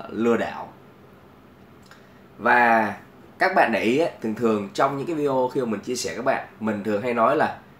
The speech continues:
mỗi máy nó có một cái kết cấu khác nhau và nó có những cái menu khác nhau. Cho nên khi các bạn xem,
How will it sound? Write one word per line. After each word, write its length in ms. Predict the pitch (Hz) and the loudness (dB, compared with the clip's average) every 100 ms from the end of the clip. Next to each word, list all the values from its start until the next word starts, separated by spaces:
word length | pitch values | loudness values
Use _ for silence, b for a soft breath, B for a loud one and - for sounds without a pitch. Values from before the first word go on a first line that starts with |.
| - - - - - | -20 -20 -20 -20 -12
mỗi 360 | 123 143 117 196 | 0 0 2 0
máy 360 | 156 151 208 214 | 2 2 0 -2
nó 160 | 156 170 | -4 -4
có 340 | - - 143 | 0 6 6
một 120 | 180 135 | 4 -4
cái 100 | 147 | -6
kết 140 | 165 - - | -4 -4 2
cấu 260 | 135 135 | 4 4
khác 280 | 165 202 190 | 0 -6 -4
nhau 400 | 165 143 143 110 - - 92 | 0 2 2 -2 -12 -20 -8
và 320 | 101 107 101 98 | 0 2 2 -2
nó 60 | 120 | -6
có 340 | - 117 131 | -2 0 0
những 120 | 147 - | -2 -6
cái 160 | 165 | -6
menu 580 | 160 147 135 131 139 131 | -4 -4 -4 -2 0 -2
khác 160 | - - | -6 -12
nhau. 320 | 143 139 127 - - B B B B | -2 0 0 -2 -16 B B B B
Cho 120 | 160 | 0
nên 240 | 160 151 139 | 2 0 0
khi 220 | 160 147 | -2 0
các 180 | 160 151 | -2 -2
bạn 180 | - | -4
xem, 320 | - 135 131 | -2 0 0